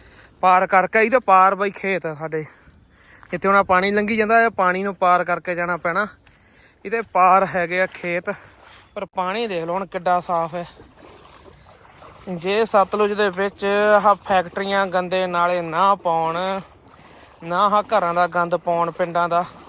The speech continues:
ਨਾ ਸੀਵਰੇਜ ਪਾਉਣ, ਤਾਂ ਯਾਰ ਆਹ ਪਾਣੀ ਵਰਗਾ ਕੋਈ ਪਾਣੀ ਹੈਗਾ? ਮੈਨੂੰ ਦੱਸੋ।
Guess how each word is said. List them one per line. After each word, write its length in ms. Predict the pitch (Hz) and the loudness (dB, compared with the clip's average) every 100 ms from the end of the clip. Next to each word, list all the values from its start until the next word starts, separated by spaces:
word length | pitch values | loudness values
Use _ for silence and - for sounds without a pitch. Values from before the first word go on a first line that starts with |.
| - - - - - - 175 | -20 -20 -20 -20 -20 -16 -6
ਨਾ 160 | 185 | -4
ਸੀਵਰੇਜ 520 | 185 196 185 185 185 | -4 -6 -6 -4 -4
ਪਾਉਣ, 340 | 180 180 180 185 - - - - - - - | -4 -2 -2 -2 -8 -20 -20 -20 -20 -20 -8
ਤਾਂ 100 | 175 | 0
ਯਾਰ 180 | 180 180 | 2 2
ਆਹ 180 | 180 | 0
ਪਾਣੀ 340 | 180 180 175 175 | -2 -2 -2 -2
ਵਰਗਾ 280 | 180 185 185 | -2 -2 -4
ਕੋਈ 100 | 175 | -4
ਪਾਣੀ 320 | 165 165 165 | -6 -6 -6
ਹੈਗਾ? 220 | 160 180 | -2 -2
ਮੈਨੂੰ 260 | 180 165 156 | -4 -8 -8
ਦੱਸੋ। 320 | 160 - | -10 -10